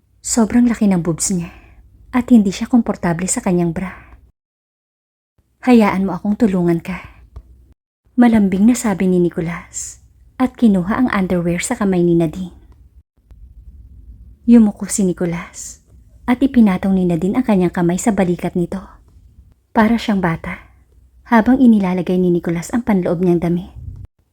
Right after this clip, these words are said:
Hinawakan nito ang kamay niya at pagkatapos ay dumako ang mga kamay nito sa kanyang tiyan. "Please, be good to mommy." Bulong nito at napangiti siya.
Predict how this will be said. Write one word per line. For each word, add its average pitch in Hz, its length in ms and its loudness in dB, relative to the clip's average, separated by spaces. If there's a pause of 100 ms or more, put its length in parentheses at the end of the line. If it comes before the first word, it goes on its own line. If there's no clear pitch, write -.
(200)
Hinawakan 214 540 4
nito 185 160 -4
ang 226 100 -2
kamay 180 300 2
niya 180 240 -4 (400)
at 247 100 -2
pagkatapos - 1120 -8 (260)
ay 247 160 6
dumako 202 380 2
ang 247 160 4
mga 202 160 0
kamay 180 260 0
nito 170 240 -2
sa - 160 -6
kanyang 180 320 0
tiyan. 185 320 -6 (1500)
"Please, - 640 -14 (400)
be 208 180 4
good 190 220 0
to 190 100 -6
mommy." 180 460 -4 (920)
Bulong 220 400 4
nito 196 240 -4
at 247 80 -6
napangiti 185 560 0
siya. 196 240 -10